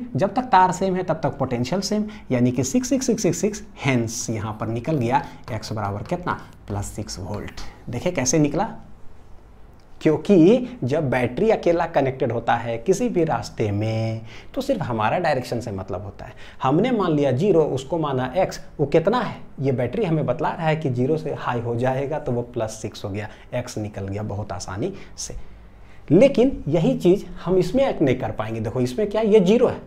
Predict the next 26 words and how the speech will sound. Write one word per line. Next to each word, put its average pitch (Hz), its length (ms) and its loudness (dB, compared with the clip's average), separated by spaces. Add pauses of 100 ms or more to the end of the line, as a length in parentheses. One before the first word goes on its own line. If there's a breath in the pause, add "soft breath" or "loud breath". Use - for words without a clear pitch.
(440 loud breath)
तो 139 60 -2
हम 208 100 -2
जा 220 120 2
रहे 262 80 2
हैं 185 80 2
ज़ीरो 226 200 2
प्लस 254 360 -2
सिक्स 254 180 -2
यहाँ 240 200 0
होता, 202 220 4
लेकिन 180 240 2
भाई 202 100 0
रजिस्टर 185 460 4
है, - 60 2
तो 202 100 -2
यहाँ 220 260 0
पर 240 140 0
भी 208 100 2
कुछ 214 180 -2
ना 202 80 4
कुछ 202 160 0
पोटेंशियल 151 520 2
का 151 100 2
ड्रॉप 120 420 -2
होगा, 107 280 -6 (300 loud breath)
तो 160 120 6